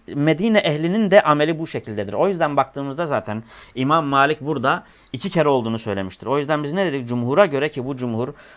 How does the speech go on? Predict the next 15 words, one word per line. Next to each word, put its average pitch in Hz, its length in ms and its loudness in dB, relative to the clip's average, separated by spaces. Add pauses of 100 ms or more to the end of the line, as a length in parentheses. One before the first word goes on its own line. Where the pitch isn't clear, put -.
Hanefi, 131 360 0
Şafilere 123 520 2
ve 139 60 4
Hanbelilere 120 540 0
göre 113 280 -2
dörttür. 196 380 2 (380)
Ama 160 240 4
biz 156 180 -4
baktığımızda 156 680 0
Medine 143 460 0
ehli, 120 320 0
Medine, 135 600 -2
e, 104 540 -2 (480)
e, 117 220 0
alimleri, 117 720 4